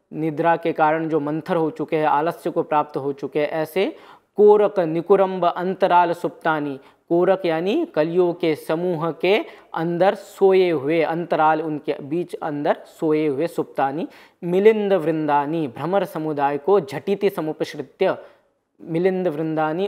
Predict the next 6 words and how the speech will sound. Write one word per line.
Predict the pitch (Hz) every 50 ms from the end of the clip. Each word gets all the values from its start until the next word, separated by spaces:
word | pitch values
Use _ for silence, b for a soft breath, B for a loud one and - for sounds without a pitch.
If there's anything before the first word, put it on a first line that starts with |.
| 202 -
उन्निद्रयनिव | 226 220 214 208 202 196 185 170 175 165 165 156 151 147 143 147 151
यानी | 156 156 156 175 208 311 330 B B B B B B B B B -
भौरों | 123 - 120 127 147 160 170 175 180 160
को | - - 170 180
जो | 175 135 151 156 156 151
कि | 156 - 220 269 392 403 403 -